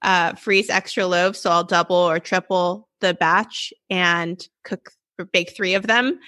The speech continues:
and freeze the other two and then thaw them out on a Friday night. And they're so, so, so good. It is a lot of waiting around for it to rise, but it comes out so perfectly that it's worth it.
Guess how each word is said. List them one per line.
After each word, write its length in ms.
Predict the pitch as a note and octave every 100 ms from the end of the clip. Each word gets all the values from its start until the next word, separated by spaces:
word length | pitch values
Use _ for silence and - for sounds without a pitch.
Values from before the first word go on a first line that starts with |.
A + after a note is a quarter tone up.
| - -
and 260 | G3 F#3+ -
freeze 340 | A3+ G#3+ G#3
the 160 | G#3 F#3+
other 200 | F#3+ G3
two 280 | - G#3+
and 140 | G#3 F#3+
then 140 | F3+
thaw 180 | G3+ F3+
them 180 | F3+ F3+
out 200 | F3 F3
on 140 | F3+
a 40 | F3+
Friday 340 | F#3+ F3+ F3+
night. 340 | F#3 G#3 A3+ -
And 460 | F#3 F#3 F#3 F#3+ F#3
they're 140 | - G#3+
so, 760 | - - - C4+ C4+ C#4 C#4 C4+
so, 220 | C4 B3
so 220 | B3 A#3+
good. 440 | A3+ G#3 G3+ G3 - - B3 -
It 200 | A#3 -
is 520 | A#3 A#3+ B3 D4 - _ _
a 300 | G#3 G3 F#3+
lot 220 | F#3+ F#3+ F#3+
of 140 | G3
waiting 340 | G3+ G3 G#3 G3
around 380 | F#3+ F3 F#3 G#3+
for 120 | A3
it 100 | G#3
to 140 | -
rise, 500 | F#3+ F3+ F3 F#3+ G#3+ -
but 120 | G3+
it 100 | -
comes 340 | - G3 G3+
out 200 | F#3+ F#3
so 340 | - - F#3+ F#3+
perfectly 540 | - F3+ F3 G3+ G#3
that 160 | G3 F#3
it's 160 | -
worth 180 | F#3+ F3+ A3
it. 180 | A#3+